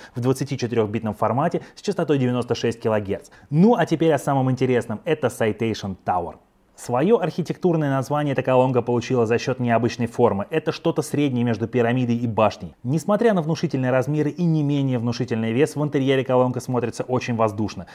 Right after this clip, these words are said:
Возможно, за счет тонкой ножки, на которой она стоит. Звук Citation Tower выдает просто фантастический. Это нельзя описать словами, это можно только услышать. Но поверьте, звучит она реально классно.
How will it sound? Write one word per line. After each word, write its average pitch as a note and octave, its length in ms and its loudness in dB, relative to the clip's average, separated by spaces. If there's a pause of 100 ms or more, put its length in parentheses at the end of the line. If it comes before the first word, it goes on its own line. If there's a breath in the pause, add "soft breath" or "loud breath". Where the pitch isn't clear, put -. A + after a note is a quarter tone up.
(100)
Возможно, D3 560 0
за C3 160 2
счет C3+ 320 0
тонкой B2 300 0
ножки, A2 280 0
на G2+ 100 -4
которой G#2+ 340 0
она G#2 140 -2
стоит. F#2 340 -4 (420)
Звук B2 360 0
Citation F3 480 0
Tower D#3 340 6
выдает C#3 320 0
просто C3 280 0
фантастический. A2+ 840 -6
Это C3+ 180 -4
нельзя C#3 360 0
описать A2 360 -4
словами, B2 400 0
это A#2 100 -4
можно G#2+ 300 -6
только G#2+ 260 0
услышать. G2+ 380 -6
Но G#2+ 100 -2
поверьте, A#2 360 0
звучит A2+ 400 -4
она A2 200 -4
реально G#2 460 -2
классно. G2 440 -4